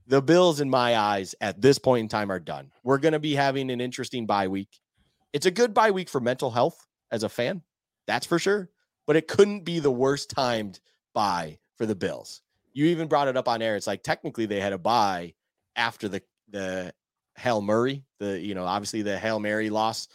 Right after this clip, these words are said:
to the Cardinals. But even then, I think that's one of those freak things. It's a shock loss. You go into bye week, and it was still middle section of the season,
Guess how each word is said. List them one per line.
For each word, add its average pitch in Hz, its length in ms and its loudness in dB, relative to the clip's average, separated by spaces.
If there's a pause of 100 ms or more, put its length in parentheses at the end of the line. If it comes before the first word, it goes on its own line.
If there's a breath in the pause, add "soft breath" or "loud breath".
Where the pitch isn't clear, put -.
(160 soft breath)
to 117 100 -4
the 107 80 -2
Cardinals. 139 580 0 (500)
But 123 120 4
even 180 300 4
then, 90 320 2 (500)
I 120 80 4
think 123 260 0
that's 127 220 2
one 139 160 2
of 123 60 0
those 113 180 2
freak 151 340 -2
things. 135 300 -2
It's 101 120 -10
a 98 40 -6
shock 127 420 0
loss. 117 340 2
You 104 80 -8
go 131 280 4
into 117 420 0 (340)
bye 131 200 4
week, 123 260 0
and 117 100 -2
it 117 40 -2
was 110 120 -2
still 117 440 4 (280 soft breath)
middle 123 340 4
section 127 360 -2
of 107 60 -4
the 101 80 -6
season, 117 500 -2